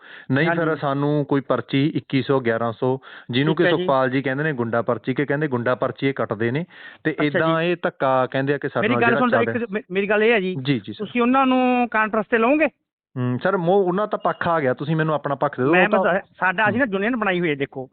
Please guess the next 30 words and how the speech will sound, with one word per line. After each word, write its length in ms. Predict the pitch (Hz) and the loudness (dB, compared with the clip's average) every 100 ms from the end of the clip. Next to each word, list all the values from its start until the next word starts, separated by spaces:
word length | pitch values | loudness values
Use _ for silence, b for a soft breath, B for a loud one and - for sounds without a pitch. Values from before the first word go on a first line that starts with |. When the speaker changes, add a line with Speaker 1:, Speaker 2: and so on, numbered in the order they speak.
| - | -6
Speaker 1:
ਜੀ, 220 | 127 110 92 | -4 -4 -4
ਜੀ। 80 | 101 - 214 | -8 -2 0
Speaker 2:
ਅਸੀਂ 220 | 220 262 | 0 2
ਵੀ 100 | 269 | 4
ਹੁਣ 160 | 269 269 | 4 4
ਇਹ 100 | 277 | 2
ਟਰੈਕਟਰ 280 | 269 262 269 | 2 0 0
ਭਰਾ, 260 | 285 294 | 2 2
ਭਰਿਆ 280 | 262 277 254 | 2 2 2
ਮਾਨਸਾ, 300 | 269 214 202 | 2 2 0
ਇਹਨਾਂ 160 | 214 247 | 0 2
ਨੇ 100 | 285 | 2
ਕੋਈ 260 | 233 262 | 2 2
ਕਰਾ-, 300 | 277 233 208 | 0 2 2
ਠੇਕੇ 360 | 202 202 196 208 | 2 0 2 0
ਤੇ 60 | 202 | 2
ਨਹੀਂ 80 | 214 | 2
ਲਿਆ, 300 | 214 208 202 | 4 2 0
ਉਹ 100 | 240 | -4
ਟਰੈਕਟਰ 480 | - - 233 220 240 | -4 -2 -2 0 -2
ਭਰਾਉਂਦੇ 260 | 247 269 254 | 0 2 4
ਆ 40 | |
ਮਾਨਸਾ 380 | 269 196 170 165 | 4 2 0 -2
ਦੇ 120 | 147 | 0
ਆ 60 | 127 | -2
ਕੇ। 160 | 113 101 156 | -4 -12 -2
Speaker 1:
ਜੀ। 260 | 127 117 98 b b b - | 0 0 -4 b b b -8
Speaker 2:
ਠੀਕ 160 | 208 | 0
ਹੈ 60 | 285 | 0
ਜੀ? 180 | 277 | 0